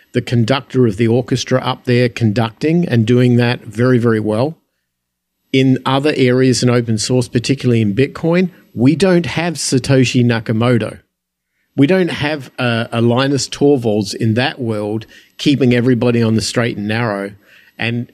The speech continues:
and as a result, consensus is a very, very fickle thing. And it's only because we don't have centralized management or somebody,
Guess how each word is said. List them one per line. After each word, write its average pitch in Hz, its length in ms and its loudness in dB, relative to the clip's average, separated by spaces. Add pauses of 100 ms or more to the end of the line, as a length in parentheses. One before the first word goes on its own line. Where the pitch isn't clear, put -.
and 120 200 -2
as 123 180 0
a 127 60 2
result, 123 760 2 (260)
consensus 131 1200 0 (680)
is 127 320 2
a 120 100 0
very, 120 640 2
very 113 360 0
fickle 110 460 -4
thing. 92 420 -6 (600)
And 117 460 -4 (520)
it's 131 220 -2 (100)
only 147 240 4
because 131 460 0
we 120 100 4
don't 139 340 0
have 113 220 -4
centralized 113 880 -2 (220)
management 117 580 -2
or 107 220 -6
somebody, 110 580 0